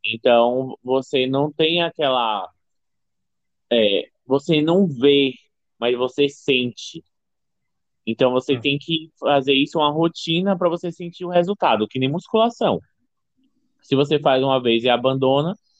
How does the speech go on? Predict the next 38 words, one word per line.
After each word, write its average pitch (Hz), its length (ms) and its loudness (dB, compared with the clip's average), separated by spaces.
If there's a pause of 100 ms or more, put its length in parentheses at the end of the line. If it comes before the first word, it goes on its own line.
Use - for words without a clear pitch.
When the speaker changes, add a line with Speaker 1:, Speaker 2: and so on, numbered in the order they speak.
(160)
Speaker 1:
você - 140 -6
não 156 100 0
vai 147 160 2
ver 143 140 2
nada. 104 360 -2 (1160)
Speaker 2:
Sim. 113 400 -8 (640)
Só 139 100 2
que 113 60 2
Speaker 1:
Né? 131 60 2
Speaker 2:
tem 147 80 2
uma 151 120 0
diferença 151 640 0
que 180 100 -6
a 151 40 -2
musculação 147 480 -4
você 160 140 -8
demora, 135 480 0
né, 127 140 -6
um 165 60 -8
tempo 127 360 -10
pra 127 160 -8
ver 117 140 -12
o 117 60 -10
resultado. 110 440 -10 (540)
E 123 80 -10
o 131 340 0
yoga 151 140 -4
você 147 260 -10
já 135 120 -6
pode 135 340 -4
ter, 135 260 -6
já 127 140 -6
nas 139 180 -10
primeiras 139 600 -10
práticas, 123 600 -6
você 117 220 -16
consegue 139 480 -8
ter 139 440 -10